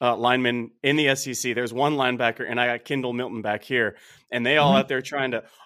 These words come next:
Speaker 1: "Okay, hey, Kendall, whoop, whoop." Do a
Speaker 2: Yeah.
Speaker 1: little, do a little inside and
Speaker 2: It's
Speaker 1: watch magic happens. This is, you're exactly right. This is gonna be a check with me offense. This is gonna be an offense that's predicated based upon matchups. Uh,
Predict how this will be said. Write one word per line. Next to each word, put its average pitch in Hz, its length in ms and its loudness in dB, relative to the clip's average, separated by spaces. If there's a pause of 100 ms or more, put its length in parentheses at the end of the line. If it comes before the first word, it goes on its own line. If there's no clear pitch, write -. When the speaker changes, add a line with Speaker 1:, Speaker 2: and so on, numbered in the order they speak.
Speaker 1:
"Okay, 120 340 -2
hey, 131 160 -4
Kendall, 113 520 -6
whoop, 330 160 -8
whoop." 466 180 0 (960)
Do 151 100 -2
a 160 40 2
Speaker 2:
Yeah. 151 60 4
Speaker 1:
little, 139 160 0
do 151 140 -2
a - 40 0
little 147 140 2
inside 151 460 -2
and 135 140 -4
Speaker 2:
It's 160 80 -2
Speaker 1:
watch 127 200 -6
magic 131 280 -6
happens. 131 380 -8 (240)
This 190 260 -4
is, 151 160 -6 (180)
you're 160 180 -2
exactly 156 340 -6
right. 127 220 -6
This 139 100 -8
is 151 60 -10
gonna 151 140 -8
be 135 100 -6
a 110 40 -8
check - 460 -8 (320)
with 156 260 -4
me 151 220 -4
offense. 135 460 -4
This 131 100 -8
is 131 60 -10
gonna 135 100 -6
be 120 80 -6
an 123 80 -4
offense 135 300 -4
that's 110 140 -10
predicated 139 500 -2
based 117 200 -6
upon 101 260 -10
matchups. 120 460 -4 (460)
Uh, 104 160 -2